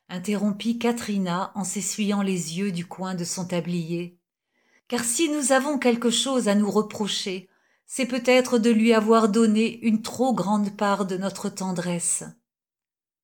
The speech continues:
Dame Herzbaum, vous ne me ferez pas cette injure de supposer que vos bontés pour le pauvre petit naufragé m'inspirent un autre sentiment que la plus vive admiration,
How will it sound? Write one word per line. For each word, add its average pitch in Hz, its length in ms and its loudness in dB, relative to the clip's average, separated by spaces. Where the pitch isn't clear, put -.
Dame 170 320 0
Herzbaum, 175 840 0
vous 240 120 -2
ne 240 100 6
me 233 140 8
ferez 220 340 4
pas 214 240 2
cette 208 260 -2
injure 202 540 2
de 190 100 0
supposer 214 680 0
que 220 100 0
vos 196 260 0
bontés 208 640 -2
pour 220 160 -4
le 233 160 4
pauvre 233 400 0
petit 208 380 -2
naufragé 190 800 -2
m'inspirent 196 560 -2
un 190 160 2
autre 208 340 -2
sentiment 190 680 -2
que 196 100 -6
la 180 140 0
plus 185 220 -6
vive 185 320 0
admiration, 185 1000 0